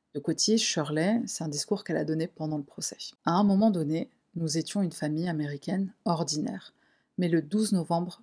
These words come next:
deux mille douze, Ali Hirsan et sa famille ont détruit la vie telle que nous la connaissions à jamais. Ce jour-là, ils ont embusqué et assassiné Coty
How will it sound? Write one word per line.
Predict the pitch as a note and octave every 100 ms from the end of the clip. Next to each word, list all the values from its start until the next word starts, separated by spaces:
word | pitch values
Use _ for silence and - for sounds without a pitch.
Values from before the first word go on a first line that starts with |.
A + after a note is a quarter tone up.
| D#3
deux | D#3+
mille | D3+ C#3+
douze, | D#3+ G3 G3 - _ _ _ -
Ali | F3 F3+
Hirsan | E3+ - - D#3 D3+ -
et | D#3
sa | - F3
famille | - D#3 E3 F#3 - -
ont | E3+
détruit | D#3 F3+ F3+ - G3 - _ -
la | E3
vie | D3+ D#3+ F3+ _ _ _ _ -
telle | E3+ F3
que | F#3
nous | E3
la | D3+
connaissions | - F#3 E3 - F#3 - -
à | E3+
jamais. | D3+ D3+ - _ _ _
Ce | - E3+
jour-là, | D#3 D#3+ F#3
ils | F3+ C#3+
ont | D#3+ -
embusqué | F3 D#3+ E3+ - F#3+ -
et | -
assassiné | E3+ - - - E3 E3
Coty | - D3+ - F#3 A#3